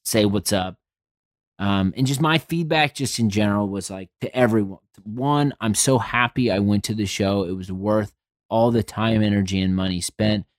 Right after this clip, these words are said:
mostly because I got the chance to interact, meet with people all throughout our hobby, especially the card ladder team. Spent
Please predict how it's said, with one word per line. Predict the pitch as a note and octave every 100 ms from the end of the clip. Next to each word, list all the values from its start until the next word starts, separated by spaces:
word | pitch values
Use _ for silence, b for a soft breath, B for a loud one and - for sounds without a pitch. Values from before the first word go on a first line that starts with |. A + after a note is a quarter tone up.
| _ _ _
mostly | C3+ C3 C#3 - C#3+
because | A2+ A2 A2 G#2+
I | F#2+ G#2
got | G2+
the | -
chance | - G2 F#2+
to | -
interact, | - G2+ F#2 F#2+ F#2 F#2 _ _ _ -
meet | G#2+ A2 -
with | G#2 G2+
people | - G2+ F2 F#2+ F2 _ -
all | A2+ A#2
throughout | - A2 F#2 F#2
our | F2+
hobby, | F#2+ E2 E2 E2+ -
especially | - - A2+ A2+ - G#2+
the | G2
card | - F#2+ F2+
ladder | E2+ E2+ F2
team. | - F2+ F2+
Spent | - F#2+ F#2